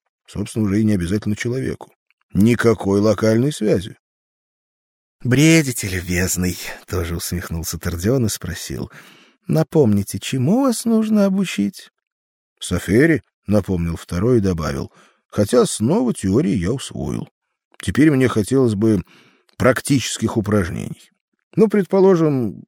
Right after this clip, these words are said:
как мне ритуал разрушения чёрного портала совершить? Не мечом же в воздухе махать».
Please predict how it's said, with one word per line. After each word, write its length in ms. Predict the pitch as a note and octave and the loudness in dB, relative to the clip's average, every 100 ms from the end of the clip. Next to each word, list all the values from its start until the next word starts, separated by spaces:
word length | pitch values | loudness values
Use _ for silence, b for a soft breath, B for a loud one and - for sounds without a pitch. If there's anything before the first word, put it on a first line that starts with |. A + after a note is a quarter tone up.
| _ _ | _ _
как 280 | A3 F#3+ | 2 2
мне 180 | D3+ C3+ | 0 0
ритуал 400 | C3+ C3 D#3 C3+ | 0 2 4 4
разрушения 720 | C3 C3 D3 D3 E3+ D3 B2+ | 4 2 0 2 2 4 2
чёрного 420 | A#2 C#3 B2 A#2+ | 2 0 2 2
портала 540 | A2 B2 A2+ G2+ C#2+ G#1 | 2 0 -2 -4 -8 -8
совершить? 560 | - C#2 C#2+ - - - b b b b - | -10 -12 -12 -14 -18 -20 b b b b 0
Не 120 | A2 | 4
мечом 360 | C3 A#2+ F3 E3 | 4 4 4 6
же 100 | D#3+ | 4
в 60 | |
воздухе 440 | C#3 A#2+ F#2 F2+ F#2 | 4 2 0 -4 -4
махать». 480 | F2+ - D2+ - | -6 -8 -12 -16